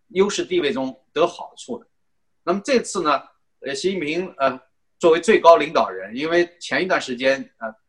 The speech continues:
国家的一些部委啊，还有一些这个发改委，还有加上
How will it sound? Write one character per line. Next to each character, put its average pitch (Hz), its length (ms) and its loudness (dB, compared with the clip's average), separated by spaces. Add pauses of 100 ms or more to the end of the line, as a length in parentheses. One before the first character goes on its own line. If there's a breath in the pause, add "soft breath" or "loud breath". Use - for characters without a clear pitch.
(680)
国 135 140 -6
家 147 160 4
的 139 100 -2
一 127 40 -4
些 135 160 -6
部 185 280 0
委 95 200 -12 (100)
啊， 110 160 -2
还 127 160 -10
有 123 140 -2
一 - 20 -8
些 123 240 -6
这 120 140 -10
个 110 160 -8
发 151 180 0
改 147 160 0
委， 107 180 -6 (280)
还 123 100 -4
有 117 180 -4 (320)
加 135 160 -2
上 120 380 -6